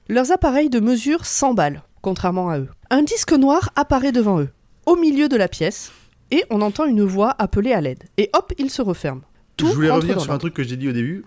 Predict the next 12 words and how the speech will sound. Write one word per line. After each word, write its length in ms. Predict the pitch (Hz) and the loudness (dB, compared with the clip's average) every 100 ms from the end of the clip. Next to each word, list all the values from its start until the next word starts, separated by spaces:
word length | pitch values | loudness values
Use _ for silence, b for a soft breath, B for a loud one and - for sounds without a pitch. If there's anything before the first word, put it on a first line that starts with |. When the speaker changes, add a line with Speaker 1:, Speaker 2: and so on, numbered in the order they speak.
| 220 - | -18 -18
Speaker 2:
que 60 | |
c'est 140 | - 147 | -8 -4
un 80 | |
épisode 240 | 127 131 120 | -4 -4 -8
très 160 | - | -8
bien 160 | 165 160 | -4 -4
réalisé, 520 | 151 131 120 120 143 _ _ _ | -4 -6 -6 -8 -8 _ _ _
les 100 | 123 | -10
costumes 380 | 113 123 - 117 | -6 -6 -6 -12
et 20 | |
tout, 220 | 113 127 120 | -10 -8 -6
les... 260 | 107 92 | -6 -8